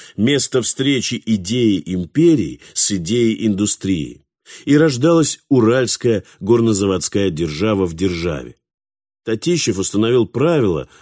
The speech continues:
но успел только начать игру. Он отнял у Акинфия Демидова пристань, незаконно поставленную на Чусовой, и в столицу тотчас полетел демидовский донос. Петр поверил и в тысяча семьсот двадцать втором году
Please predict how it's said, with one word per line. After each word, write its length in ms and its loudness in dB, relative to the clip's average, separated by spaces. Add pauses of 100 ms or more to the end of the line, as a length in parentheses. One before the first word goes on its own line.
но 120 4
успел 380 4
только 300 0
начать 500 -2
игру. 360 -6 (480)
Он 240 4 (100)
отнял 540 4
у 80 0
Акинфия 540 0
Демидова 520 -2
пристань, 600 -2 (260)
незаконно 600 4
поставленную 840 0
на 100 0
Чусовой, 640 -4 (380)
и 100 0
в 60 -2
столицу 520 0
тотчас 520 0
полетел 500 0
демидовский 680 -2
донос. 560 -6 (680)
Петр 340 2
поверил 640 2 (440)
и 80 -2
в 100 -6
тысяча 460 -4
семьсот 480 -2
двадцать 400 -2
втором 340 -2
году 420 2